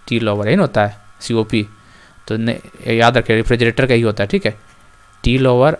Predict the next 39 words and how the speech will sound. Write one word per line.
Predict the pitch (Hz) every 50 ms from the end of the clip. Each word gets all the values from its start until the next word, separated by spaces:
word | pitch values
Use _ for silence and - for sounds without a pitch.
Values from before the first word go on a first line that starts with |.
| -
upon | 113 107 - - 117 113 120 151 175 - - - - - - - - - - - _ - _ -
टी | - 120 127 123
हायर | 120 - 117 113 113 117 127 135 139
माइनस | 127 113 110 110 123 160 160 - - - - - - - _ - - - -
टी | 113 113 113
लोअर। | 110 104 101 101 101 113
अरे, | - - - 113
वो | 117 127
हीट | 120 127 131 -
पंप | - 139 131 127
को | - 131
पूछ | - 135 127
देगा | 135 131 139 147
तो | - 117
उल्टा | 117 110 120
हो | 117 107
जाएगा, | 101 101 104 104 -
हीट | - - 123 -
पंप | - 123 127
का | 131 120
क्या | 120 123
होगा, | 120 123 143 196 - - - - - - - - - _ - - -
सीओपी | - - 113 110 110 107 110 - 151 190 - - - - - - - _ _ - - _ - -
टी | 131 131 139
हायर | 117 107 117 113 113 117 131 160 - - - - - - - 123
upon | 107 - 120 120 156 185 190 - - - _ - - - - _ _ - _ _
टी | 117 123 123
हायर | 107 110 110 113 123 127
माइनस | 123 113 110 139 143 - -
टी | - 113
लोअर। | 107 101 101 104 107
तो | - 117
यहाँ | 123 131
एच | 107 120 123 127 -
आएगा | 135 127 127 131 135 131
सी-, | 131 - - - - -
ए, | 120 117 - - - - _ _ - - - -
पंप | - 127 135 - -
में, | 143 170